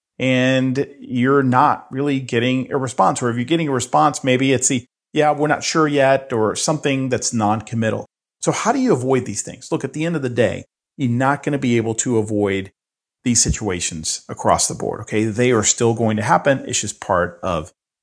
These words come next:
being in business. But you can drastically minimize it, and you can do that through a very simple practice. And that is the practice of putting a deadline on your quote or proposal. This is something that I avoided for a long time because it always felt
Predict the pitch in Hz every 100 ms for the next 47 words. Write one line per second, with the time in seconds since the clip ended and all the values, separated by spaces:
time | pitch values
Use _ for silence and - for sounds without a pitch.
0 | _ _ 85 95 107 120 160 117 - -
1 | _ _ _ 117 107 107 107 101 107 123
2 | - 135 135 120 107 117 98 92 92 95
3 | - - 107 110 113 123 247 190 85 -
4 | - 107 92 104 107 117 101 90 - 87
5 | 78 - - - _ _ _ - 113 120
6 | 151 117 113 - - - 135 135 113 101
7 | 110 - - 110 107 110 101 120 120 120
8 | 92 95 92 - 107 104 101 - 95 95
9 | - 104 104 - - 113 104 - - _
10 | _ _ _ - 208 294 220 185 170 151
11 | 123 123 120 139 127 - 120 110 104 104
12 | 160 123 104 98 117 - 127 123 - _
13 | _ _ 160 262 302 - 180 151 - -